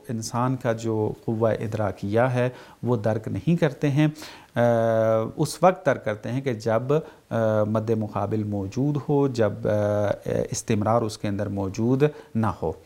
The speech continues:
مطلب یہاں پہ کیا بیان کرنا تھا؟ آ، شہید مطہر رحمۃ اللہ علیہ یہاں پر اس نقطے کو بیان کرنا چاہ رہے تھے کہ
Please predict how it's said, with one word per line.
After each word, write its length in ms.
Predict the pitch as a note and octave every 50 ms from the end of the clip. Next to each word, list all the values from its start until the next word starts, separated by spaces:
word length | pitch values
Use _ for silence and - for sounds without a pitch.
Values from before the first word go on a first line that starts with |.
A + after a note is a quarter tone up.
| - - - - - - -
مطلب 280 | C#3+ C#3 - F#3 F#3 F#3
یہاں 120 | F3 E3+
پہ 80 | E3+ E3+
کیا 160 | - F3 E3
بیان 220 | D#3+ D#3 C#3+ C#3+
کرنا 280 | C#3 C3 B2 B2+ B2 A#2
تھا؟ 200 | - C3 B2 A#2+ - - - - - - - _ -
آ، 300 | A#2+ A#2 A2+ A2+ A2+ A2
شہید 200 | A2 - D#3 D#3
مطہر 280 | D#3+ D3+ D#3 D3 D#3
رحمۃ 280 | D#3+ D#3+ D3 C#3 C3+ B2+ A#2+
اللہ 180 | B2 A2+ A2 G#2+
علیہ 260 | G#2+ A2 A#2 A#2+ B2
یہاں 280 | A#2+ A2 G#2+ A2+ B2+ A#2+
پر 180 | A#2 A#2+ A2+ - A2
اس 240 | - A2+ - - A2+
نقطے 300 | A2+ A2 - - E3 D#3+
کو 120 | D#3 C#3+
بیان 300 | A#2 A2 G#2 G2 G2+ G2+
کرنا 240 | G2+ F2+ G2 F#2+ F#2
چاہ 220 | - - G2 G2
رہے 220 | F#2+ F#2 F#2+ C3+ D3
تھے 200 | - D#3 C#3 C#3 - - - - - _ _ _ _ _ _ _ _ _ _ - - - - -
کہ 160 | - F3+ -